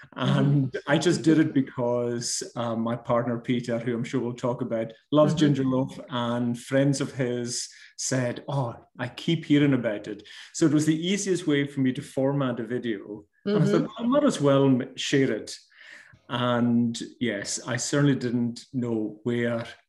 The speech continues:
Speaker 2: this journey was going to take me.
Speaker 1: So you didn't set out to do baking?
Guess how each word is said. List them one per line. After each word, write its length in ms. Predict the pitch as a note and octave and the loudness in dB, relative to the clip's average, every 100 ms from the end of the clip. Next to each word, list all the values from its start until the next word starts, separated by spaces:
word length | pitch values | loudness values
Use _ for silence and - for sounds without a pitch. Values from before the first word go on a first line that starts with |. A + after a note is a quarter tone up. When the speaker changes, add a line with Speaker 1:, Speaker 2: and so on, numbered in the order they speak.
| - | -2
Speaker 2:
this 240 | C3 - | -2 -2
journey 340 | - B2+ B2 | -2 0 0
was 200 | A2+ A2+ | -2 -4
going 180 | A2+ A#2 | -4 -6
to 100 | A2+ | -6
take 320 | - G#2+ G#2 | -10 -10 -10
me. 200 | G2+ F#2+ F2+ - - _ _ - | -12 -16 -18 -20 -20 _ _ -12
Speaker 1:
So 200 | - A#3+ | 0 2
you 260 | B3 D4 | 4 2
didn't 300 | D#4+ D4+ C#4+ | 2 2 2
set 320 | C4 - B3+ A3+ | 0 0 0 2
out 300 | G#3+ A3+ A3 | 2 0 -4
to 140 | G#3+ | -4
do 200 | G3 G#3+ | -4 -4
baking? 580 | G3+ G#3 G#3+ E3+ D#3 | 0 0 0 -6 -10